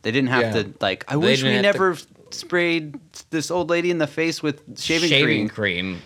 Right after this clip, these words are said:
Speaker 1: Yeah, it
Speaker 2: She was
Speaker 1: should've
Speaker 2: so into it, too. I was like, "Why is she angry?" She, like, was jazzed about getting, like, an... She
Speaker 1: Yeah.
Speaker 2: probably was like, Oh, now I can shave my neck beard that I have because I'm
Speaker 1: <laughs> Or,
Speaker 2: her-,
Speaker 1: or if he was like,
Speaker 2: hermaphrodite.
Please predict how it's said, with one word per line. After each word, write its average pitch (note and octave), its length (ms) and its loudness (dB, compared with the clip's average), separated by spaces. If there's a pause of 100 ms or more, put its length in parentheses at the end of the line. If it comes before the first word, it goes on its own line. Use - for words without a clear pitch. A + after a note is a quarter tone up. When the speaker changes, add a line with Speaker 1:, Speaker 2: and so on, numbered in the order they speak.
(160)
Speaker 1:
Yeah, A#2+ 280 2
it - 100 -8
Speaker 2:
She C#3+ 80 2
was G3+ 100 4
Speaker 1:
should've A#3+ 160 2
Speaker 2:
so G3+ 240 4
into C#3+ 380 2
it, D#2 180 -4
too. C3+ 220 2
I G#2 100 4
was G#2+ 160 -2
like, A2 240 0
"Why A2+ 160 4
is F3+ 160 2
she G3 320 -2
angry?" A#2 400 2
She, A#2+ 220 -2
like, C#3 220 0
was A#2 260 -2 (160)
jazzed G#2 560 0
about G2 240 0
getting, F#2 420 -2 (160)
like, F2+ 140 -14
an... F#2+ 340 -10 (360)
She - 160 -6
Speaker 1:
Yeah. A#2+ 40 -2
Speaker 2:
probably C3+ 180 2
was A#2+ 120 -2
like, G2+ 320 0
Oh, A2 480 -12
now G2+ 140 -6
I C#3 60 -2
can B2 120 -6
shave A#2+ 240 -4
my G2 380 -2
neck F#2+ 480 -4
beard F2+ 460 -4
that F2 100 -4
I F2 160 0
have F2+ 460 -4
because F#2+ 200 -10
I'm F2+ 360 -6 (200)
Speaker 1:
<laughs> D3+ 100 0 (360)
Or, C3+ 80 -4 (120)
Speaker 2:
her-, - 60 -4
Speaker 1:
or D3 180 2
if C3+ 140 2
he A2+ 100 2
was G#2 180 4
like, B2 180 4
Speaker 2:
hermaphrodite. F#2+ 220 -2